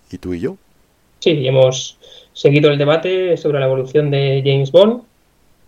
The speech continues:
Speaker 2: y cómo se ha adaptado a los tiempos. La verdad que fue un, un podcast y un debate bastante interesante.
Speaker 1: Ujú.
Speaker 2: Y, y viendo cómo desde que apareció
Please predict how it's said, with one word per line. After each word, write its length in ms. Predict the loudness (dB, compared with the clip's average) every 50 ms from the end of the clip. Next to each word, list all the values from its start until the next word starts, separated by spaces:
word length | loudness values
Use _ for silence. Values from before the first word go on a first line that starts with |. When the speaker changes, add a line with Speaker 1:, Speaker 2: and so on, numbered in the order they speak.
| _ _ _ _ _
Speaker 2:
y 100 | -12 -6
cómo 240 | -2 0 2 2
se 80 | 2 4
ha 60 | 4
adaptado 380 | 4 2 4 2 2 2 2 2
a 60 | 4
los 240 | 4 4 4 4 2
tiempos. 560 | 2 2 2 2 0 -2 -2 -4 -10 -20 _ _
La 80 | -6 -6
verdad 160 | -4 -4 -4
que 100 | -6 -6
fue 220 | -2 0 2 4
un, 440 | 4 6 6 4 4 2 0 -2 -6 -14 _ _ _ _ _ _ _ _ _ _ _ _ _
un 420 | _ 2 4 6 8 8 6 6 6
podcast 520 | 4 4 4 4 2 4 4 2 0 -2
y 60 | -2
un 60 | 4
debate 300 | 6 6 6 6 6 6
bastante 400 | 4 4 4 2 -2 -2 0 0
interesante. 680 | 0 2 2 2 2 4 4 2 2 2 2 0 -2 -2 -6 _ _ _ _ _ _ _ _ -18
Speaker 1:
Ujú. 240 | -16 -16 -16 -20 -20 -20 _ _ _
Speaker 2:
Y, 420 | -4 -2 0 0 0 -2 -4 -10 -16
y 260 | -12 -10 -6 -6 -4 -2
viendo 360 | 2 2 2 4 2 2 2
cómo 640 | 2 2 4 4 6 6 6 4 4 2 0 -4
desde 400 | -4 -4 -4 -2 -2 0 -2 0
que 600 | 0 -2 0 0 2 2 2 0 0 -4 -12 -14 -4
apareció 760 | _ 0 0 0 0 2 2 4 4 4 4 2 0 -2 -6